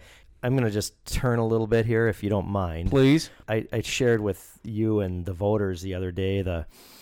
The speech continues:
Speaker 1: anecdote about my ride on the airplane from Dallas to, uh, Kansas City. And I was sitting in a row with three pastors, myself included. And so one was this big, tall guy who was a pastor in Kansas City, and then this skinny kid.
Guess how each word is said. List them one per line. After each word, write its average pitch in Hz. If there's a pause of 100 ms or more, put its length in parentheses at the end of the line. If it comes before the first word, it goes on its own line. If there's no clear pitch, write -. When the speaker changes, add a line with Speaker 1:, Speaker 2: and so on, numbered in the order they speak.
(140)
Speaker 1:
anecdote 117
about 92
my 95
ride 95
on 92
the 92
airplane 101
from 98
Dallas 87
to, 92
uh, 85
Kansas 104
City. 98 (300)
And 113
I 104
was 104
sitting 135
in 113
a 101
row 104
with 95
three 110
pastors, 95
myself 90
included. 92
And 87
so -
one 101
was 98
this 92
big, 95
tall 95
guy 90
who 90
was 87
a -
pastor 87
in 85
Kansas 87
City, 90
and 85
then 87
this 82
skinny 110
kid. 87